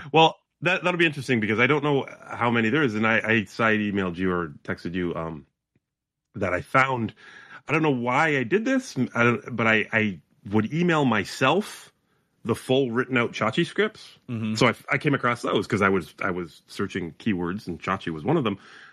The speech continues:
Speaker 1: Um, so I, I'm interested to see, I, I do believe there is one that was never read on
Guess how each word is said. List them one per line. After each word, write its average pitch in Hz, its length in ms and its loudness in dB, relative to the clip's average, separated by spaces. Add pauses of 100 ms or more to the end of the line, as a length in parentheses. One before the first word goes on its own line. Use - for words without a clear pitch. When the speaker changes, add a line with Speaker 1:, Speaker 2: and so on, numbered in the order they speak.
(200)
Speaker 1:
Um, 92 400 -2 (240)
so 147 220 2
I, 139 120 4
I'm 143 140 2
interested 139 380 0
to 104 80 -2
see, 113 320 0
I, 117 160 2
I 135 140 -2
do 175 380 0
believe 185 440 -2
there 127 160 0
is 139 240 -2
one 113 500 -2 (800)
that 113 240 4
was 104 160 0
never 104 520 0 (460)
read 95 300 4
on 82 380 -2